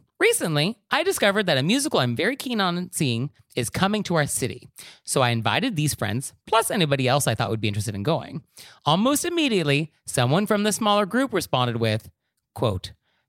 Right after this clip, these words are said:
'Chad called dibs. It seems to have shut down the conversation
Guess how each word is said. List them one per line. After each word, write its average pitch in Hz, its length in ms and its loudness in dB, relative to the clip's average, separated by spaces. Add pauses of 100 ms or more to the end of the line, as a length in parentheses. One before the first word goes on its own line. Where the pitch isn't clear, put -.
'Chad 214 360 0
called 120 280 0
dibs. - 580 0 (460)
It - 160 -4
seems 233 320 0
to 226 80 0
have 127 100 -2
shut - 380 -4
down 330 240 0
the 349 80 -2
conversation 160 840 2